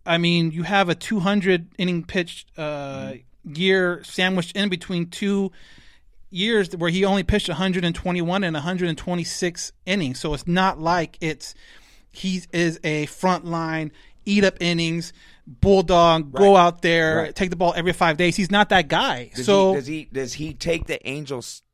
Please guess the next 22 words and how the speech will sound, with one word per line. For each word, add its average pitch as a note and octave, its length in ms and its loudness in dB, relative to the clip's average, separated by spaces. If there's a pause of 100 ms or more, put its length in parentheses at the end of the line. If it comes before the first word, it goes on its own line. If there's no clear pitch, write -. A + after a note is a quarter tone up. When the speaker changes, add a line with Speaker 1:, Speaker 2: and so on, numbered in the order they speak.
Speaker 2:
to C#3 400 -6
that? A2+ 380 -10 (760)
This D#3 240 -6
is D3 160 -12
a C#3 80 -14
guy A#2+ 240 -10
we G#2+ 180 -14
need, A2+ 260 -16
though. E2+ 220 -18 (360)
Speaker 1:
No, F3+ 240 4
but E3 120 -2
neither E3 140 0
does C#3+ 160 -2
Joe. D#3 260 -4 (680)
Speaker 2:
No, A#2+ 340 -10 (120)
but A#2+ 440 -8 (200)
are A2+ 100 -12
you A#2 160 -12
willing B2+ 320 -10
to A#2 120 -16
give G#2+ 280 -10
up B2+ 260 -8